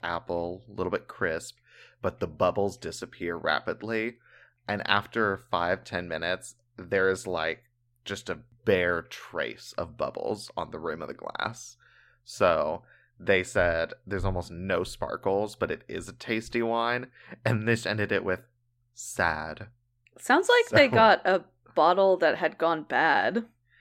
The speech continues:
Speaker 1: Yeah, I'm interested to see. So I'm hoping mine is loud as shit when it pops open.
Speaker 2: <laughs>
Speaker 1: But mine, um, pairs with the most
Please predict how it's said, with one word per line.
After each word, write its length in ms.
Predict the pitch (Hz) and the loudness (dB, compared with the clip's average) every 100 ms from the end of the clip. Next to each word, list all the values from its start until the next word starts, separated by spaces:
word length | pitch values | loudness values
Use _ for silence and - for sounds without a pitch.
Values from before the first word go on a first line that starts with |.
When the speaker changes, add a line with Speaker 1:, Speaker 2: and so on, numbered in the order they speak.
| _ - - - | _ -20 -20 -16
Speaker 1:
Yeah, 420 | 123 139 135 113 - | -2 2 4 4 4
I'm 320 | 151 156 147 - | 2 0 -6 -6
interested 600 | 160 196 202 - 180 - | -6 -6 -10 -6 -6 -6
to 80 | 110 | -10
see. 420 | - 80 50 - | -6 -8 -8 -14
So 320 | - 92 85 | -6 -2 -2
I'm 160 | 87 92 | -2 -6
hoping 520 | - 117 147 139 101 | -8 -6 -4 -6 -6
mine 260 | 85 90 | -6 -4
is 180 | 87 80 | -6 -8
loud 320 | 82 80 85 | -8 -6 -6
as 120 | 78 76 | -6 -10
shit 320 | - 98 - | -6 -6 -4
when 120 | 123 | -4
it 140 | 127 - | -6 -4
pops 280 | 127 127 | -6 -6
open. 500 | 135 139 143 302 277 - - | -10 -8 -4 2 2 2 2
Speaker 2:
<laughs> 160 | 294 - | 2 6
Speaker 1:
But 220 | 269 - | 6 6
mine, 680 | 110 160 117 139 151 151 151 _ - | 0 2 2 0 -2 -6 -12 _ -2
um, 340 | 101 92 87 90 _ _ - | 0 2 -2 -6 _ _ -14
pairs 540 | 117 107 107 113 - | -6 -2 -2 -2 -6
with 540 | 82 87 87 - - 85 | -8 -4 -4 -8 -14 -8
the 80 | |
most 280 | 92 92 - | -2 -2 -4